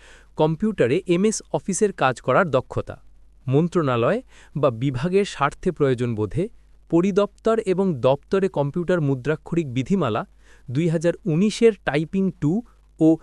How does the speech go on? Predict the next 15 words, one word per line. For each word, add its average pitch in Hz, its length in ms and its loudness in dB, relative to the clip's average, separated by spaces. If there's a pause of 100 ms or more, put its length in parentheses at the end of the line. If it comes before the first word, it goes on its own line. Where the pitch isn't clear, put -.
(140)
মুদ্রাক্ষরিক 160 800 0
গতি 147 300 0
পরীক্ষা 147 400 -4
প্রযোজ্য। 120 400 -4 (920)
দুই 190 180 0
নম্বর, 113 320 -2 (640)
হিসাব 196 340 0
সহকারী, 101 520 -6 (540)
পদ 156 180 2
সংখ্যা 127 400 -6 (220)
দুইশো 170 280 -2
পঁয়তাল্লিশটি। 120 680 -4 (600)
শিক্ষাগত 175 560 -2
যোগ্যতা, 120 500 -2 (400)
অভিজ্ঞতা 147 580 0